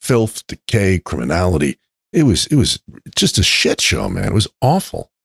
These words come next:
And, um, I guess there's a, there's a turning point that people finally reached and said, "Well,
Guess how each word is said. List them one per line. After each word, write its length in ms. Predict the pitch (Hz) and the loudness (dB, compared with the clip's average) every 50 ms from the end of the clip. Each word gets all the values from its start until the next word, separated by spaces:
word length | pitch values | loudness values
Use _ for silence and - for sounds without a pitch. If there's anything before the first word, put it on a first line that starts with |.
| _ _ _ _ _ _ _ _ _ _ - | _ _ _ _ _ _ _ _ _ _ 0
And, 340 | 120 113 107 107 101 95 | 2 4 4 4 4 4
um, 160 | 107 104 101 104 | 4 6 6 4
I 60 | 107 | 4
guess 220 | 104 139 127 - - | 4 2 0 0 2
there's 260 | 113 110 101 90 92 | 2 2 2 4 2
a, 60 | 95 | 2
there's 240 | 92 - 92 80 95 | 2 2 2 0 0
a 60 | - - _ _ | -2 -2 _ _
turning 320 | - 107 120 156 165 131 | 0 2 2 2 2 0
point 280 | - - 80 71 - - | 0 -2 -4 -6 -4 -6
that 160 | 78 - - | -8 -6 -2
people 220 | - 98 90 90 | -2 0 0 0
finally 340 | 82 - 92 87 82 73 65 | 0 0 0 0 0 0 -2
reached 340 | 62 90 113 151 143 - - | 0 2 2 2 2 0 -4
and 100 | 131 - | -4 -4
said, 160 | - - - | -4 -2 -2
"Well, 140 | 120 107 | -4 -4